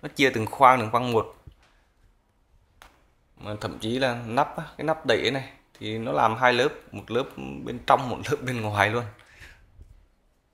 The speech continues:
Đó. Hoàn thiện để anh em thấy này.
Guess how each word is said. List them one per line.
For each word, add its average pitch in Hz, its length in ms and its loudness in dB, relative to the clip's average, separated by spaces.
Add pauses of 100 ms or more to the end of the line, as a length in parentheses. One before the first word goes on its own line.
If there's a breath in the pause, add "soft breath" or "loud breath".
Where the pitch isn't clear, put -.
(880)
Đó. 101 280 -10 (1160)
Hoàn 90 220 -6
thiện 90 320 -6
để 90 100 -4
anh 95 80 -8
em 104 160 -6
thấy 98 180 -6
này. 113 140 -6